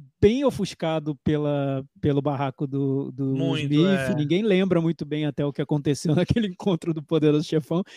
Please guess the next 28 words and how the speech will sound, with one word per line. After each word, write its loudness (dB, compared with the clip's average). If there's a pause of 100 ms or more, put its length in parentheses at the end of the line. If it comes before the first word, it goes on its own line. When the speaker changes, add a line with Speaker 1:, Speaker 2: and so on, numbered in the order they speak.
(180)
Speaker 1:
que 2 (180)
deveria 6
ser, 2
sei 0
lá, 0
o 0
momento 2
mais 4
emocionante 0
da -6
noite, 4
enfim, -4
que -6
aí -2
sim -2
você 2
Speaker 2:
Uhum. -2
Speaker 1:
tem 2 (340)
um 0
clássico 0
sendo, 0
sendo -2 (300)
celebrado. 2 (280)
Pra 6
comemorar 4
James 2
Bond, 4
chamaram 4